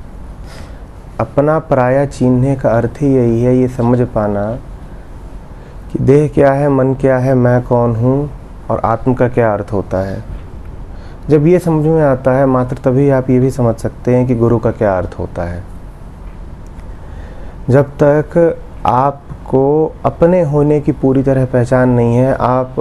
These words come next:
गुरु को भी शरीर ही समझते रहेंगे। और जिसने गुरु को शरीर समझा, वो गुरु को बर्दाश्त नहीं कर सकता।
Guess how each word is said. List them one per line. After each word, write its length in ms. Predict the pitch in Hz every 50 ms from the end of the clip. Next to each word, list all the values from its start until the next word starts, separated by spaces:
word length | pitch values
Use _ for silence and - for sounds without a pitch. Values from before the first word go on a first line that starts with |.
| - - 127
गुरु 360 | 117 113 123 127 131 139 127
को 180 | 127 131 123
भी 180 | 117 120 151 143
शरीर 360 | 127 - 123 110 113 120 120
ही 160 | 120 131 139
समझते 500 | 127 131 123 117 113 110 - - 107 101
रहेंगे। 420 | 95 95 98 98 95 90 90 92 92
और 2000 | 95 - - - - - - - - - - - - - - - - - - - - - - - - - - - - - - - - - - - - - - - - 127
जिसने 280 | 143 139 - 175 175
गुरु 200 | 151 160 156 160
को 100 | 151 160
शरीर 320 | 151 143 151 143 147 151 135
समझा, 640 | 131 143 127 123 117 120 117 113 113 120 127 - - - - - - - - - - - -
वो 80 | - 147
गुरु 220 | 139 147 139 139
को 100 | 131 139
बर्दाश्त 440 | 123 120 113 107 113 117 110 - -
नहीं 200 | 120 110 110 107
कर 120 | - 90 90
सकता। 420 | - 90 85 - - - 82 90